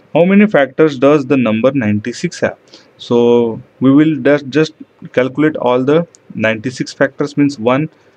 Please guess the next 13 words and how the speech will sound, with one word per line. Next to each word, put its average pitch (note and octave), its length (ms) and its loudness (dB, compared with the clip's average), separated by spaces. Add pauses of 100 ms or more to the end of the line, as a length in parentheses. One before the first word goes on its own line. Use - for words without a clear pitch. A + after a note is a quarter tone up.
(140)
and G#2+ 160 -4
then A2 160 -2
ninety-six C3 640 -2
here, D3+ 260 2 (540)
two, F3+ 300 0 (260)
then G#2+ 180 -4
forty-eight, C#3+ 760 0 (500)
for - 180 -4
then A#2 420 -2
three, E3+ 360 2 (300)
here A#2 200 0
the A#2 220 -2
thirty-two, E3 1040 -2